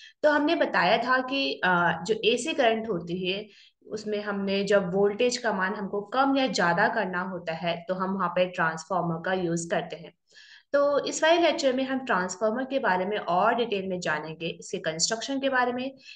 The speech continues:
ये कैसे work करता है and इसका principle के बारे में हम जानने वाले हैं। So let's start।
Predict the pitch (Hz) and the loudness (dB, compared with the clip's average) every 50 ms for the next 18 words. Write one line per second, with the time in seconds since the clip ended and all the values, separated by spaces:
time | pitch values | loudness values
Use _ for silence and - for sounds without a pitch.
0 | - - 262 262 277 254 247 - 277 240 180 165 180 208 247 254 - - 262 233 | -8 -6 -4 -2 0 0 0 0 0 0 0 2 2 2 2 2 0 -2 -2 -4
1 | - - - 226 226 233 233 - - - 214 214 214 - 240 214 220 - 190 180 | -2 -2 -2 -2 -2 -2 -2 -2 -2 -2 -2 -2 -2 -2 -2 -2 -2 -2 -2 -2
2 | 180 175 180 214 208 220 233 233 233 - 208 175 170 165 160 156 151 170 190 202 | -2 -2 -2 -2 -2 0 -2 -2 -2 -2 0 0 0 0 0 0 -2 -2 -4 -2
3 | 214 214 208 196 185 165 156 156 160 156 165 160 147 160 156 175 185 175 - - | -2 -2 0 0 2 0 0 -2 -4 -4 -4 -2 -2 -2 -2 -4 -4 -4 -6 -10
4 | - _ - - 208 190 170 165 170 175 - - - 180 160 - 160 - - | -12 _ -8 -4 -2 2 2 2 2 2 0 0 0 0 2 0 0 -2 -8